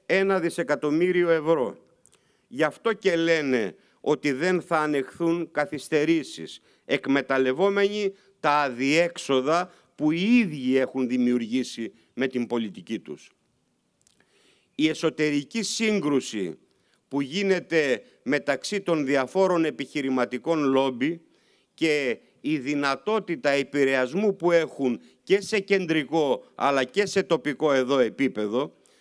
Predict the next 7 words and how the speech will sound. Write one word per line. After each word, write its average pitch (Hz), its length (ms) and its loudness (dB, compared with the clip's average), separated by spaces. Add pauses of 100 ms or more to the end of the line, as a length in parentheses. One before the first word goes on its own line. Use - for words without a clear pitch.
(160)
με 151 160 2
μοναδικό 151 580 0
στόχο 170 460 2
όμως 165 240 0
το 139 120 0
κέρδος 131 560 0
τους, 165 220 -8